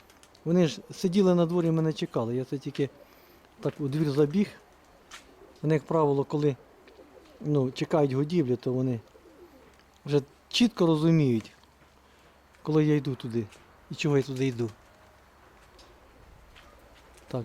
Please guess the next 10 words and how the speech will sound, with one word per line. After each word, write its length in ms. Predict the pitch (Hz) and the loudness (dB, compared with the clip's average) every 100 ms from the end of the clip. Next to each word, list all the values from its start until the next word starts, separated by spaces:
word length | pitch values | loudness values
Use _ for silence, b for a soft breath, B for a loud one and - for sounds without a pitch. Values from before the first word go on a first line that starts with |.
| 127 | -2
давай, 220 | 156 160 - - B B - | 0 0 -2 -14 B B 0
давайте 200 | 175 156 | 2 4
я 60 | |
зараз 180 | 151 147 | 4 4
насиплю. 380 | 147 - 127 117 110 _ - - - - | 0 -2 -4 -6 -12 _ -20 -20 -20 -14
Насиплю. 380 | 131 - 120 117 - - - - - - - - - - - - - - - - - - - | -12 -10 -12 -12 -18 -20 -20 -20 -20 -20 -20 -20 -20 -20 -18 -16 -16 -18 -20 -20 -20 -20 -6
Так, 220 | 160 139 139 | -2 -2 -2
вечірня 420 | 135 185 165 160 | 0 0 2 2
годівля 440 | 151 147 160 147 | 2 0 0 0
відбулася. 640 | 147 135 151 180 190 127 | 0 0 2 2 0 -4